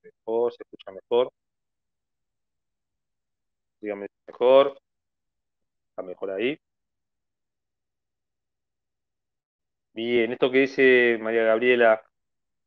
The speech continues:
está bueno, o sea, por ahí exactamente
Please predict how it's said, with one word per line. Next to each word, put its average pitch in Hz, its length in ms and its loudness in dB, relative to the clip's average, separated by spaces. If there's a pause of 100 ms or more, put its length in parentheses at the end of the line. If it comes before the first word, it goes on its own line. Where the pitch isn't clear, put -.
(280)
está - 200 -6
bueno, 120 420 2 (100)
o - 60 -20
sea, 101 240 -6
por 101 160 -4
ahí 120 320 0
exactamente 110 1080 -10